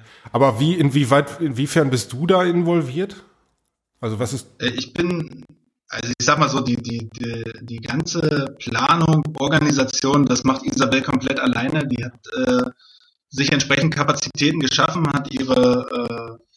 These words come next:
Speaker 2: ihre Selbstständigkeit dafür pau-, ruhen lassen sogar, um, äh, dort entsprechend alle Fäden zusammenzuführen. Und, äh, ja, ich würde mich jetzt einfach mal Multiplikator nennen wollen.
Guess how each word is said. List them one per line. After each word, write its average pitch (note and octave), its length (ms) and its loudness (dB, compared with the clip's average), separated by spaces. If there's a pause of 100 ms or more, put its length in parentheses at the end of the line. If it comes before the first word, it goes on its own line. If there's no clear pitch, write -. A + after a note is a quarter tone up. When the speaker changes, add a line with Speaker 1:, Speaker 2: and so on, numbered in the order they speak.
(260)
Speaker 2:
ihre C3+ 160 4
Selbstständigkeit D3 880 0
dafür C3+ 300 -2
pau-, B2+ 200 -2
ruhen B2 600 0
lassen B2+ 320 2
sogar, B2 600 -4 (100)
um, C4 180 4 (200)
äh, B3 220 0
dort A#3+ 260 -6
entsprechend C3+ 460 -4
alle B2+ 180 -2
Fäden C3+ 220 -4
zusammenzuführen. C#3+ 800 -6 (960)
Und, C3 600 4
äh, A#2+ 320 4 (1300)
ja, - 640 -14
ich B2 160 -8
würde B2 220 2
mich A#2+ 240 2
jetzt - 260 0
einfach C3 340 -4
mal A#2+ 180 4
Multiplikator C3 960 2
nennen D3+ 260 4
wollen. D#3+ 440 2